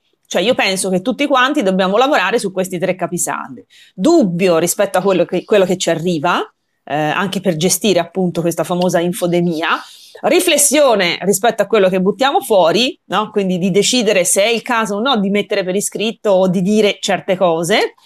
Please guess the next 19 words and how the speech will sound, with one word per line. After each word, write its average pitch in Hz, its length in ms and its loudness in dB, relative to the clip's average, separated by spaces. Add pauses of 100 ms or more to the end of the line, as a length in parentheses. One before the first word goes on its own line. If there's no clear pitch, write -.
(220)
e 294 220 0
silenzio 220 720 2
quando 202 240 -2
non 185 100 0
si 185 140 -2
è 175 60 -6
competenti. 170 840 -4
E 339 320 -2 (600)
in 339 160 2
realtà 320 480 0
questo 226 240 0
discorso 190 720 0
funziona 220 540 -2
anche 339 400 0
per 185 100 -2
i 180 60 0
professionisti 175 680 -4
della 160 200 0
parola 151 500 0